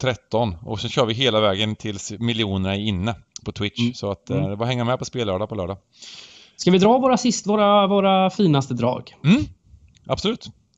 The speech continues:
Speaker 1: Ehm, och jag kan väl, eh, då får jag börja den här gången. Och då säger
Speaker 2: Absolut.
Speaker 1: jag, så inte du snor mina idéer. <laughs> Eh, ja, men jag får väl säga Man City som, som den absolut, eh, klaraste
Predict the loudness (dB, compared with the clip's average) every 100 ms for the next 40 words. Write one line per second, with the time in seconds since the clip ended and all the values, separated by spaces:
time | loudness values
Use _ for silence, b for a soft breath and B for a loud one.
0 | -12 -6 -2 0 0 -2 -4 -10 _ -2
1 | 0 0 0 0 0 -2 -2 -4 -4 -6
2 | -2 -2 2 2 0 -6 -6 -4 -2 -4
3 | -8 -8 -2 2 2 2 0 -4 -8 -10
4 | -6 -6 -4 -4 -2 -2 -2 -2 -4 -4
5 | -8 -8 -6 -6 B B B B _ _
6 | B B B B B B B -2 -2 0
7 | 2 4 4 2 -2 0 2 2 2 0
8 | -2 -8 -6 -6 -4 -4 -4 -4 -4 -4
9 | -4 -4 -4 -4 -6 _ -8 -8 -6 -2
10 | 0 0 -2 -6 -6 -6